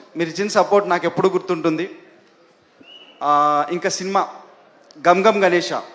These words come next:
అసలేంది ఈ సినిమా? క్రైమ్ సినిమానా, కామెడీ సినిమానా? ఇట్లా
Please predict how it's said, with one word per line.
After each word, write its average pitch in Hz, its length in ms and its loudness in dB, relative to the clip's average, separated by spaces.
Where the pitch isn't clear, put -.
అసలేంది 220 480 2
ఈ 220 40 -2
సినిమా? 185 380 -4
క్రైమ్ 180 240 2
సినిమానా, 156 500 -2
కామెడీ 160 360 2
సినిమానా? 156 420 -2
ఇట్లా 156 340 -2